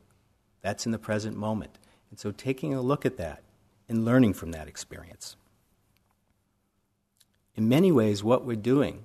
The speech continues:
and why the, why it's such a radical training, which is what we're trying to do is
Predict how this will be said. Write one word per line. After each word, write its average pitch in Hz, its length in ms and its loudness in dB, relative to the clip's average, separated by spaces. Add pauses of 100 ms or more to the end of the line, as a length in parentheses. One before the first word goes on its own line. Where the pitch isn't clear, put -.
and 98 160 -12
why 113 180 0
the, 107 120 -8 (380)
why 110 200 -2
it's 113 220 -2
such - 180 -12
a 104 40 -6
radical 107 520 0
training, 110 500 -6 (440)
which 113 160 -8
is 101 140 -4
what 147 140 4
we're 170 80 0
trying 127 220 0
to 117 40 0
do 113 200 0
is 101 300 -8